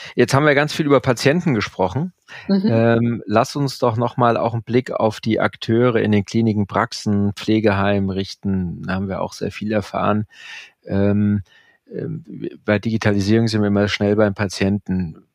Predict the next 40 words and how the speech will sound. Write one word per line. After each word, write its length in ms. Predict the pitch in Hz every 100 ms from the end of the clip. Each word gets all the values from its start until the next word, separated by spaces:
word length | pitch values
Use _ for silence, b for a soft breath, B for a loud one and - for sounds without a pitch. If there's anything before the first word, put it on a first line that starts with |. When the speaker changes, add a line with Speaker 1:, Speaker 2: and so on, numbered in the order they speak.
| _ -
Speaker 2:
Mhm. 500 | 196 202 - - -
Speaker 1:
W-, 80 | - -
was 300 | 107 120 -
glaubst 380 | 113 127 - -
du, 320 | 135 131 104
mu-, 220 | 151 127 170
muss 220 | 127 -
sich 160 | 127
denn 180 | - 110 98
da 240 | 98 135
vielleicht 440 | - 127 123 123
noch 180 | 127 110
tun 360 | - 131 131 123
oder 260 | 104 104 B B B
was 200 | - 107
tut 260 | - 147 156
sich 200 | 143 123
denn 160 | 123 113
da 280 | 113 117 113
besonders 580 | 120 107 110 127 120 -
gerade? 420 | 113 110 113 110 B B B
Ähm, 600 | - 117 110 113 104 101 -
lo-, 300 | - 110 123 -
lohnt 280 | 117 131 -
sich's 160 | 117
denn 160 | 117 107
da 140 | 110
auch 160 | 104 113
einen 100 | 101
Blick 220 | 104 -
drauf 240 | 90 87
zu 180 | - -
haben? 320 | - - - - _ _ -
Speaker 2:
Du, 460 | 190 190 - - -
du, 520 | - 190 190 - 175
worauf? 420 | 190 196 175 175 -
Auf 180 | 180
die 120 | - 185
Patienten? 500 | 170 208 277 311 302
Speaker 1:
In, 240 | 156